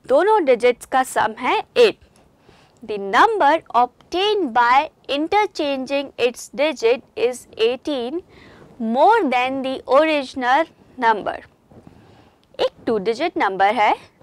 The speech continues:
जब हम इसके digits की place interchange कर रहे हैं तो वो जो नंबर हमें मिल रहा है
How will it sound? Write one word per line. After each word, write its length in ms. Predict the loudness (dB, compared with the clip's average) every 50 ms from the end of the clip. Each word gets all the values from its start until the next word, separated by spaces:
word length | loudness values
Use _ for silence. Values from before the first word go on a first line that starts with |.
| _ -20 -18 -6
जब 320 | -2 2 2 2 2 2
हम 220 | 0 -2 -2 -2 -2
इसके 320 | -6 -8 -8 -8 -8 -6
digits 680 | -6 -8 -4 -2 0 0 0 0 -4 -4 -6 -6 -12 -14
की 300 | -10 -6 -4 -2 -2 -2 -4 -6 -14 -20 -20 -20 -20 _ _
place 480 | 0 2 4 4 4 4 2 0 -6 -12 _ -20 -20 -20 -20 -16 -6 -2
interchange 760 | -2 0 0 0 0 0 -2 0 0 2 2 2 0 -2 -4
कर 240 | 2 4 4 6 6
रहे 220 | 4 2 2 0
हैं 280 | 0 -2 -2 -2 -2 -2 -4 -8 -14 -20 -20 -18 -8 -4
तो 80 | -4 0
वो 120 | 0 0 0
जो 160 | 0 0 -2 0
नंबर 360 | 0 0 0 2 2 0 2
हमें 260 | 0 -2 -2 -2 -4 -4
मिल 240 | -4 -2 -2 -2
रहा 120 | -2 -2 -2
है 280 | 0 0 0 0 0